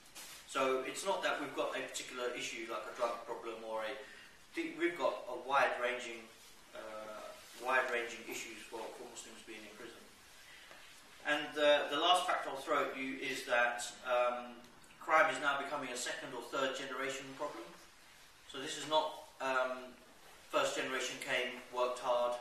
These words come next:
didn't look after the youngsters, they went off the rails a bit, difficult to match into society, not quite knowing what your identity is, did a bit of crime. No, it's not, it's not that now. Now we've got people who, whose fathers and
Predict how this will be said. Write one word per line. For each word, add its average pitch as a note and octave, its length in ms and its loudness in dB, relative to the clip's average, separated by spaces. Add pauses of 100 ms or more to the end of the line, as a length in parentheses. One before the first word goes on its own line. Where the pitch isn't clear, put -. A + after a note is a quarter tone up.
(140)
didn't C3 160 -8
look A#2+ 80 -10
after B2+ 320 0
the B2 80 -2
youngsters, B2 640 -2
they A#2+ 160 -2
went B2 80 -2
off B2 160 -6
the C3 80 -6
rails A#2 240 2
a A#2 160 -6
bit, A#2 400 -4
difficult B2+ 400 -10
to C3 160 -6
match C3 320 -2
into B2 160 -12
society, B2 640 0
not - 240 -6
quite - 240 0
knowing B2 320 -2
what - 80 -6
your A#2+ 160 0
identity B2 480 -6
is, A#2+ 160 -8 (640)
did C3+ 80 0
a A#2+ 80 -2
bit B2+ 240 -2
of - 80 -12
crime. A#2+ 400 2 (480)
No, A2 240 -4
it's - 160 -10
not, - 320 -8
it's - 160 -14
not C#3+ 240 -6
that A#2+ 240 -4
now. - 140 -10 (720)
Now D#3 140 10 (100)
we've C3+ 160 -2
got D3+ 160 -2
people C#3 320 -8
who, C3+ 480 -2 (400)
whose C3+ 160 -4
fathers - 640 4
and - 80 -4